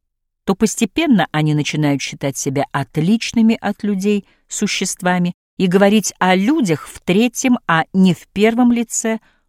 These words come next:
множественного числа. С этой точки зрения тот, кого природа щедро наделила в умственном отношении, является счастливее всех, ибо очевидно, что субъективные данные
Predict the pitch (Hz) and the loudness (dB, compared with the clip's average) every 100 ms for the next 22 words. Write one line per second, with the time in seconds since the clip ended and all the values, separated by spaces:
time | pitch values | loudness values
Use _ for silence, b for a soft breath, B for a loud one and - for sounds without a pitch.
0 | _ - 190 220 202 196 - 196 196 - | _ -2 2 4 2 -4 -6 -4 -4 -6
1 | 185 - 175 185 _ _ _ _ _ _ | -8 -8 -10 -10 _ _ _ _ _ _
2 | _ _ _ _ _ b b b - - | _ _ _ _ _ b b b -8 0
3 | 254 262 240 233 - 214 214 240 220 - | 0 0 -2 -2 -2 -2 2 4 2 2
4 | 247 - - 190 202 220 220 214 196 - | -4 -4 -2 -2 0 0 2 2 0 -2
5 | - 233 170 151 151 151 156 147 143 160 | 0 0 2 -2 -2 -2 -2 0 0 -2
6 | 139 - 135 131 - 143 - 262 294 160 | -4 -6 -4 -4 -4 -8 -6 -4 -2 -2
7 | 127 b b b - 175 208 269 - 302 | -4 b b b -2 0 2 0 -2 -4
8 | - 330 - 294 262 262 - - 120 _ | -4 -4 -4 -4 -2 -4 -6 -10 -12 _
9 | _ _ _ _ _ - 208 202 233 - | _ _ _ _ _ -2 2 2 2 0
10 | 254 254 254 - 240 240 196 196 - - | 0 2 0 -2 -4 0 0 0 -2 -6
11 | 311 330 254 185 151 175 233 208 143 | -6 0 0 0 -2 -2 0 2 0